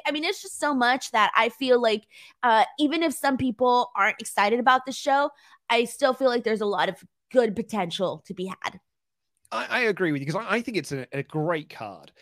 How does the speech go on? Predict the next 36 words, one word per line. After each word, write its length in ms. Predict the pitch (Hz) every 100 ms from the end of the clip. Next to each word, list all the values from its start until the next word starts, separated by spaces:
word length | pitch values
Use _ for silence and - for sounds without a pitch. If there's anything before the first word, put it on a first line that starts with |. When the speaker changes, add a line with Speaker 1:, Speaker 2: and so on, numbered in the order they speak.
| - _
Speaker 2:
It 120 | 220 226
is 220 | 202 151
not 380 | 147 135 185 -
the 260 | 143 139
dream 600 | 147 - 127 127 123 131
card 600 | 127 - 117 113 120 139 -
that 280 | 151 127 117
we 160 | 131 123
all 180 | 127 120
thought 280 | - 127
it 100 | 120
was 180 | 120 117
going 300 | 117 113 107
to 160 | 104 104
be. 400 | 92 92 117 143
Like, 240 | 127 127
we 180 | 131 135
don't 300 | 131 131 143
have, 240 | - 123 -
um, 160 | 180 180
but, 180 | 165 170
like, 160 | 170 156
but 340 | 156 170 165 147
the 80 | 151
part 380 | - 170 202
of 120 | 131 -
that 140 | 147
is 120 | 208
because, 480 | 151 113 135 185 101
as 180 | - 127
you 80 | 127
mentioned, 460 | 151 220 104 95 - _ - _ _ _ _ _ _ -
Punk's 340 | - 190 -
injured, 420 | 120 95 82 69 _ _ _ _
Danielson's 720 | - 151 170 156 135 117 107 101
injured, 460 | 92 90 80 76